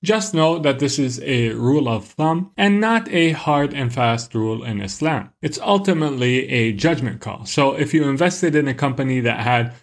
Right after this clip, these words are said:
four point nine percent of its revenue from non-Sharia compliant activities,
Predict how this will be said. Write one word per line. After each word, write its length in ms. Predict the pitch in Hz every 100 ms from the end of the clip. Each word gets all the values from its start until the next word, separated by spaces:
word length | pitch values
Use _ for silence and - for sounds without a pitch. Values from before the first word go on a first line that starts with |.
| -
four 180 | 180 165
point 220 | 156 135
nine 240 | 131 135
percent 420 | 127 127 127 127 120
of 160 | 123
its 160 | 117 120
revenue 500 | 123 113 117 113 117
from 300 | - 117 110
non-Sharia 640 | 117 120 117 113 113 113 113
compliant 600 | 120 117 123 117 113 117
activities, 720 | 127 120 170 165 151 147